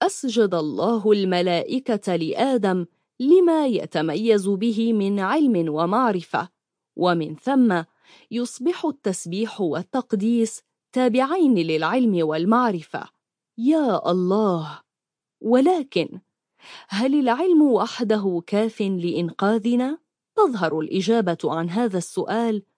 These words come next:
في قول الله: "وقلنا يا آدم اسكن أنت وزوجك الجنة وكلا منها رغدا حيث شئتما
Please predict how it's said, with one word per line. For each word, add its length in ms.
في 180
قول 320
الله: 540
"وقلنا 680
يا 440
آدم 300
اسكن 460
أنت 460
وزوجك 880
الجنة 800
وكلا 800
منها 640
رغدا 600
حيث 540
شئتما 880